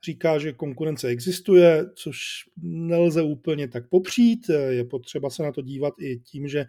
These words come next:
jsme vlastně, eh, s dvěma, tři roky zpoždění od toho, co ten,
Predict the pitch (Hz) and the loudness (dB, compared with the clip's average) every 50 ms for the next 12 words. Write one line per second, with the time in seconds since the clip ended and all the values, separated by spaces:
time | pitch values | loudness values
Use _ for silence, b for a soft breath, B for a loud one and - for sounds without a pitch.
0 | B B B B B - - - 147 143 131 139 139 127 - - 160 156 143 135 | B B B B B -18 -14 -10 -8 -4 -2 -4 -4 -4 -6 -6 -4 -4 -4 -4
1 | 131 - 139 135 131 127 135 131 127 139 139 139 131 123 123 127 127 135 139 143 | -6 -8 -10 -10 -10 -8 -8 -8 -10 -10 -14 -16 -16 -14 -8 -6 -4 -4 -4 -6
2 | 139 - - - 156 139 135 123 - 151 123 - _ 147 135 131 135 139 151 151 | -8 -8 -6 -6 -4 -4 -4 -6 -8 -12 -12 -10 _ -6 -6 -6 -4 -4 -4 -2
3 | 156 147 135 123 - _ 156 139 139 143 - - - 143 120 - - 143 135 135 | -2 -4 -6 -6 -4 _ 0 0 0 -2 -2 -4 -8 -8 -8 -6 -6 -6 -4 -4
4 | 131 | -6